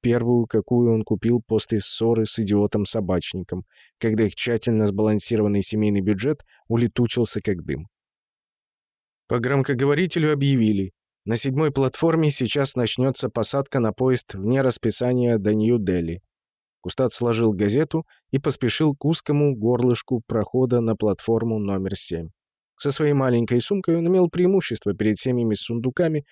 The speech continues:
постельными скатками, плитками, кухонными принадлежностями, люльками, деревянными клетями и хрупкими глиняными сосудами с питьевой водой. Состав ещё не подали. Кули в красных рубашках деловито сновали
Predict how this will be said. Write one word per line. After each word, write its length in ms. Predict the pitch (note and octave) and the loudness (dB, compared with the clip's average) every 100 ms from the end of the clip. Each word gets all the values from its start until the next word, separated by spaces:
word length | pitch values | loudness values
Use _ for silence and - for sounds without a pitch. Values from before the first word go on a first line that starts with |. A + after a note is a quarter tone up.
| _ _ | _ _
постельными 540 | - B2+ - E3+ C#3+ A2 | -4 -4 0 0 2 0
скатками, 720 | G2+ - D#3 - D#3 D3+ C#3 _ | 0 0 -2 0 -2 -2 -6 _
плитками, 600 | A2+ D3 E3+ - C#3+ C#3 | 0 0 0 -2 -2 -2
кухонными 480 | - D#3+ - C3 A#2 | -2 -2 0 0 0
принадлежностями, 1040 | G#2 A2+ A2 G#2+ D#3 D3+ C#3+ C3 - C3 A#2+ _ _ _ | 0 2 2 2 2 2 -2 -4 -4 -4 -6 _ _ _
люльками, 680 | G2+ C#3+ D#3+ - D3 C#3 B2+ | -2 2 2 0 0 0 -2
деревянными 560 | G#2 A2 B2+ F3 C#3 A#2+ | -2 0 2 2 2 0
клетями 640 | - G#2 F#2+ D3 E3 D3+ D3 _ _ | 0 -2 0 0 0 -2 -6 _ _
и 100 | A#2+ | -4
хрупкими 520 | A#2 A#2+ D#3 - C#3+ | -2 0 -2 0 0
глиняными 520 | C#3+ A#2+ C#3+ C#3 C3+ B2 | 2 2 2 2 2 0
сосудами 680 | - A2 - A#2+ A2+ A2 - _ | 0 -2 -2 -2 -2 -2 -6 _
с 120 | - | -6
питьевой 480 | - G#2+ A2+ G#2+ A2+ | -2 0 0 2 4
водой. 440 | A2 F#2 F2 E2 - | 2 0 -6 -10 -12
Состав 540 | - - A#2 - C3+ - | -12 -6 -4 -2 -4 -2
ещё 260 | A#2+ - | -2 0
не 140 | C3+ C3 | 0 0
подали. 540 | A#2+ G2 D#2 D2 C#2+ _ _ _ _ _ _ _ _ | 0 -2 -2 -10 -14 _ _ _ _ _ _ _ _
Кули 360 | A#2+ A#2+ F3+ | -2 0 0
в 120 | E3+ - | -2 -4
красных 520 | B2 C3 A#2 A#2+ - | -2 -2 -2 -6 -2
рубашках 500 | A#2+ C#3 D#3 - C3 | 0 0 -2 0 0
деловито 540 | B2 A#2 A2+ D3+ C#3+ | 2 2 4 2 0
сновали 600 | B2 B2+ A2 A#2+ B2+ B2 | -2 -2 0 2 2 0